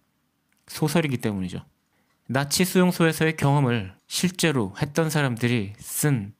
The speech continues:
수많은 넌픽션이 존재하는 한 그걸 소재로 한 소설은 아무리 훌륭해도 한갓 허구에 지나지 않으니까요. 로고테라피,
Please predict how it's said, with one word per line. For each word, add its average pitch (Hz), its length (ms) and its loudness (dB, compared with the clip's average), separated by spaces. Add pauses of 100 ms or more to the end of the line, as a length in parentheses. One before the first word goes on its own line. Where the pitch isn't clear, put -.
수많은 170 600 0
넌픽션이 135 760 0 (120)
존재하는 123 560 0
한 127 300 -2 (260)
그걸 139 500 0
소재로 151 440 0
한 101 280 -2
소설은 143 600 -2
아무리 139 300 4
훌륭해도 139 640 0
한갓 123 380 -2 (140)
허구에 147 360 0
지나지 113 640 -4 (460)
않으니까요. 110 500 -4 (920)
로고테라피, 160 760 0